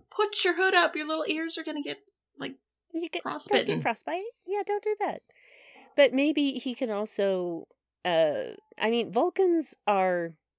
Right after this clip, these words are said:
Speaker 2: very hardy, it seems.
Speaker 1: Mm-hmm.
Speaker 2: Not just per-, impervious against heat, but it seems that they aren't really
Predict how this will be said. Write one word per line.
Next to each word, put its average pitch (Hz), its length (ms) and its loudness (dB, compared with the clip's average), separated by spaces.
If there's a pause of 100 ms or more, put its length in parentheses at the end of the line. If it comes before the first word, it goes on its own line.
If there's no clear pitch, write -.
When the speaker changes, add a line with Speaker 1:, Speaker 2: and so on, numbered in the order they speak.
(120)
Speaker 2:
very 269 340 6
hardy, 185 880 -2
it 262 180 0
seems. 302 840 -2 (160)
Speaker 1:
Mm-hmm. 233 280 4 (280)
Speaker 2:
Not 233 220 0
just - 580 2
per-, 240 200 2
impervious 214 640 2
against 190 420 -4
heat, 208 440 -10
but 185 140 2
it 165 100 -6
seems 190 420 -6
that - 240 -10
they 160 300 0 (180)
aren't 180 260 -2
really 185 380 -2